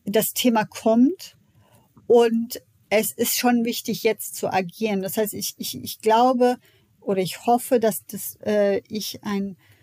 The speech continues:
äh, einige dazu quasi ermutigen kann,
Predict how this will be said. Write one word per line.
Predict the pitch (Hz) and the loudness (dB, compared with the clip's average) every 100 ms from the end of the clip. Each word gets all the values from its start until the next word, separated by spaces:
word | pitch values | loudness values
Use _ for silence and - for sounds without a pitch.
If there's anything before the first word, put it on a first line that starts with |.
| - _ - | -20 _ -8
äh, | 185 190 190 - | -6 -4 -6 -6
einige | 208 220 226 208 196 | -2 0 0 0 0
dazu | 196 - - 220 208 196 _ - | 0 -4 -8 -4 -2 -4 _ -20
quasi | - 202 196 | -4 -4 -2
ermutigen | 202 202 247 277 247 226 208 | -2 2 2 2 0 -2 -4
kann, | - 226 226 233 | -4 -2 -2 -6